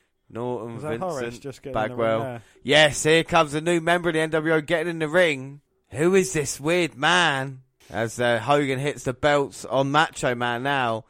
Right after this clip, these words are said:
Speaker 1: Well, that new man is Horace Hogan. Can you guess who he's related to, Dan?
Speaker 2: Scott Hall.
Speaker 1: He is Scott Hall's cousin, yeah. And he's
Speaker 2: He looks
Speaker 1: out
Speaker 2: a bit
Speaker 1: here.
Speaker 2: like, uh, Chuck Norris cross Dog the Bounty Hunter.
Speaker 1: <laughs>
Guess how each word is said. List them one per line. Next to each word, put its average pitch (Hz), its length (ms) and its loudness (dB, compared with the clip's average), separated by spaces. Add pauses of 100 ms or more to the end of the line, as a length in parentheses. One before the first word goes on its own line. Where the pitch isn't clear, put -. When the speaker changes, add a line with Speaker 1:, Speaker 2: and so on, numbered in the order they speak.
(300)
Speaker 1:
Well, 127 80 -2
that 185 180 8
new 196 120 2
man 180 220 2
is 160 140 0
Horace 190 320 4
Hogan. 185 460 6 (240)
Can 190 160 0
you 226 100 0
guess 226 240 2
who 220 60 0
he's 196 180 0
related 196 380 4
to, 131 140 -2
Dan? 98 340 -4 (480)
Speaker 2:
Scott 175 340 4
Hall. 139 300 4
Speaker 1:
He 160 260 8
is 131 140 2
Scott 127 360 -6
Hall's 131 220 -8
cousin, 127 380 -8
yeah. 123 160 -12 (880)
And 120 120 -6
he's 127 140 2
Speaker 2:
He 196 60 4
looks 226 120 6
Speaker 1:
out 151 80 4
Speaker 2:
a - 40 2
bit 208 80 2 (160)
Speaker 1:
here. 170 60 0
Speaker 2:
like, - 0 -
uh, 160 240 4
Chuck 165 260 -2
Norris 160 580 0 (100)
cross 175 280 2
Dog 170 260 2
the 165 80 -2
Bounty 160 280 0
Hunter. 110 360 -2 (360)
Speaker 1:
<laughs> 226 100 4